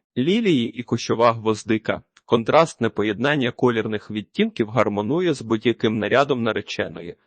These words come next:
Червоні гвоздики і білі лілії підкреслюють урочистість події, підійдуть практично до будь-якого стилю вінчальної сукні.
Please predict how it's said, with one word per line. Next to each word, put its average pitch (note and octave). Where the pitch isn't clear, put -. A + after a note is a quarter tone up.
Червоні C#3+
гвоздики A2
і A2+
білі A2+
лілії A#2
підкреслюють A#2
урочистість C#3
події, A2+
підійдуть D#3
практично -
до G#2+
будь-якого G#2
стилю A2
вінчальної G#2
сукні. -